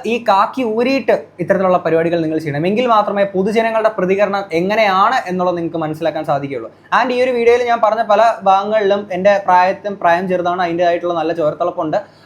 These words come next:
ആ, നല്ല പ്ര-, പക്വതക്കുറവുണ്ട് പറഞ്ഞ കാര്യങ്ങളിലൊക്കെ ഉണ്ടെന്നുള്ളത് എനിക്ക് നല്ല രീതിയിൽ അറിയാം. പക്ഷേ അടി നമുക്ക് കൊണ്ടില്ലേടേ? അപ്പൊ നമ്മൾ പറയാണ്ടിരിക്കുവോടേ?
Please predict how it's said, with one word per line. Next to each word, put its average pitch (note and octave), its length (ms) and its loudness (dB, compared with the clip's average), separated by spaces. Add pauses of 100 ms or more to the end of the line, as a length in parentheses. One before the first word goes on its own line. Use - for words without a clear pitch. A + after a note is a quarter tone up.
(140)
ആ, D#3 60 4
നല്ല E3+ 440 4
പ്ര-, D#3+ 220 2
പക്വതക്കുറവുണ്ട് F3+ 720 2
പറഞ്ഞ E3 220 2
കാര്യങ്ങളിലൊക്കെ D#3+ 640 2
ഉണ്ടെന്നുള്ളത് G#3+ 440 2
എനിക്ക് G#3 180 -4
നല്ല F#3+ 220 -2
രീതിയിൽ F#3 240 0
അറിയാം. C#3+ 220 -2
പക്ഷേ E3 360 -2 (360)
അടി A#3 180 2
നമുക്ക് C4+ 280 -2
കൊണ്ടില്ലേടേ? A#3 580 0
അപ്പൊ F#3+ 160 0
നമ്മൾ A#3+ 200 0
പറയാണ്ടിരിക്കുവോടേ? G#3 1000 0